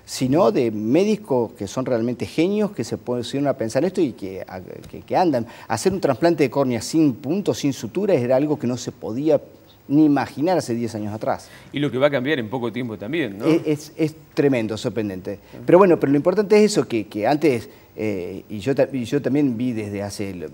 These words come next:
Speaker 1: veinte años, que vamos a Estados Unidos
Speaker 2: Ujú.
Speaker 1: dos veces por año a, a, a capacitarnos, actualizarnos,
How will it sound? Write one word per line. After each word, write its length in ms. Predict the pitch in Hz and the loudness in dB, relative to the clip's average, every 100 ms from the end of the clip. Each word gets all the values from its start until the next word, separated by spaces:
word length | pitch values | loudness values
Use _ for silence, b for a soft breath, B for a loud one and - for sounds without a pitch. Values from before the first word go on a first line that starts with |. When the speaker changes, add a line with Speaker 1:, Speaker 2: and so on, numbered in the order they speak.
| 85 | -4
Speaker 1:
veinte 240 | 131 143 | 2 6
años, 340 | 151 151 120 B B B B - | 6 6 2 B B B B -6
que 80 | |
vamos 260 | 104 123 107 | -2 -2 -2
a 40 | |
Estados 260 | 104 113 107 | -2 -2 0
Unidos 480 | 123 147 131 113 92 | 2 4 4 0 -4
Speaker 2:
Ujú. 600 | - - _ 139 123 151 | -14 -20 _ -18 -16 -8
Speaker 1:
dos 120 | 110 | -6
veces 240 | 113 110 | -4 -6
por 160 | - 127 | 2 6
año 500 | 156 151 147 127 110 | 8 8 6 2 2
a, 140 | 104 95 | 0 -4
a, 520 | - 95 87 80 - | -4 -6 -4 -6 -8
a 60 | 95 | -10
capacitarnos, 580 | 92 101 - 156 156 123 | -8 -8 -2 4 4 4
actualizarnos, 500 | 120 120 190 208 | -2 2 4 4